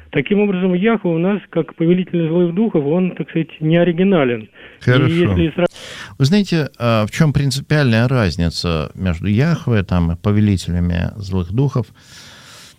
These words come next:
Speaker 2: Дело вот в чём. Яхве, и, э, это подчёркивается в библейском повествовании, он является абсолютным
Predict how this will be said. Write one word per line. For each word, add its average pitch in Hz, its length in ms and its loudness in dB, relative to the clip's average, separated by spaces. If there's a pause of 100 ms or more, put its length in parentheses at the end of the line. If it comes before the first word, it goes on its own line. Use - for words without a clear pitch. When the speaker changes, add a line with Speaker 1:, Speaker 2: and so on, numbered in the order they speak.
(120)
Speaker 2:
Дело 147 300 4
вот 147 180 2
в - 20 -4
чём. 92 320 0 (160)
Яхве, 120 920 0 (160)
и, 110 360 4
э, 104 300 4 (800)
это 120 180 0
подчёркивается 120 680 0
в 85 80 -4
библейском 95 500 0
повествовании, 123 800 0
он 120 180 2
является 117 760 2
абсолютным 101 1080 0